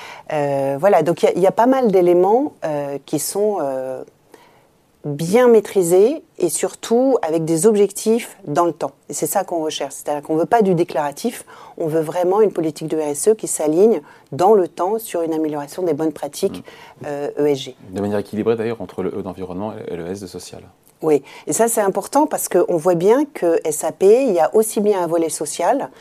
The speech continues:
Speaker 1: et un volet environnemental. Quand je vous dis, euh, ils ont aussi formalisé une raison d'être.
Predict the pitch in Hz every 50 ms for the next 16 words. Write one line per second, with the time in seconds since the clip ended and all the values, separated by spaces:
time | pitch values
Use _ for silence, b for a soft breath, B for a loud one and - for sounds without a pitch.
0 | B B B - - 151 151 151 143 165 180 196 190 165 156 160 156 151 151 151
1 | 147 147 - 131 120 123 B B B B B B B - 85 - _ - - 233
2 | 233 208 214 220 208 190 202 226 269 277 247 - - 160 156 151 170 156 170 185
3 | 190 190 - - 254 214 - - 180 180 175 170 170 175 170 175 196 180 156 147
4 | 147 143 156 156 165 175 160 139 - - -